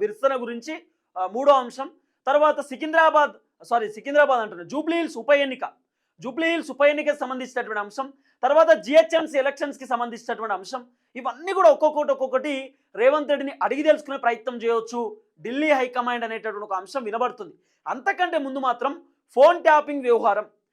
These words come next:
మీనాక్షి నటరాజన్ ఫోన్ కూడా ట్యాప్ అవుతుందనే చర్చ ఉన్న నేపథ్యంలో రేవంత్ రెడ్డి ఢిల్లీకి ఎందుకు పోయిండు? ఇప్పుడు బాగా పీక్లో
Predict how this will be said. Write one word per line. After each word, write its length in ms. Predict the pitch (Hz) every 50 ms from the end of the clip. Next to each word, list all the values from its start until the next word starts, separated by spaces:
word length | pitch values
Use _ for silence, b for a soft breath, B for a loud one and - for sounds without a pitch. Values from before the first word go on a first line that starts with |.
| _ _ _ _ 180
మీనాక్షి 560 | 202 254 302 330 349 349 339 330 330 277 302
నటరాజన్ 500 | 285 269 269 285 294 302 285 294 294 277 285
ఫోన్ 160 | 254 262 254
కూడా 140 | 247 269 285
ట్యాప్ 300 | 277 - 226 226 233 214
అవుతుందనే 340 | 247 247 247 240 240 233 226
చర్చ 300 | 220 - 202 185 - - 262
ఉన్న 80 | 262
నేపథ్యంలో 640 | 240 214 202 208 202 185 165 175 180 208 269 320 - _ _ _ _ _ _ - 185 214
రేవంత్ 360 | 247 294 330 349 349 330 277
రెడ్డి 180 | 294 285 320 294
ఢిల్లీకి 380 | 196 240 262 285 330 339 -
ఎందుకు 200 | 254 247 269 269
పోయిండు? 300 | 247 226 208 208 208 226 - - _ _ _ _ _ _ _ _
ఇప్పుడు 160 | - - - 165 - 180
బాగా 240 | - 185 262 294 339 339 _ -
పీక్లో 340 | 247 294 359 339 349 359 339